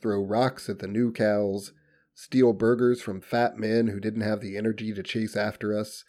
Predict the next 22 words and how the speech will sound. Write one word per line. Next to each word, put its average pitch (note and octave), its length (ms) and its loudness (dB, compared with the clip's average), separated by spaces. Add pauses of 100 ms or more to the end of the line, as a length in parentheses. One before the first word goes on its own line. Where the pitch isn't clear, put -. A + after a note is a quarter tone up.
(360)
and A2 100 0
look F#3+ 200 2
under D#3 180 4
the A2 140 0
dresses A#2 440 0
of F#2+ 120 -14
veiled G#2+ 360 2
mothers G#2 420 -2
to G#2 100 -12
see A2+ 160 -6
their G2 160 -6
hairy G2 280 -4
legs. - 540 -4 (1500)
She - 220 2
had B2 260 4
less A#2+ 260 2
interest D#3 380 -2
in G#2 100 -2
maturity G2+ 520 2
than F#2 160 -8
I C3 160 4
did, F2+ 420 -8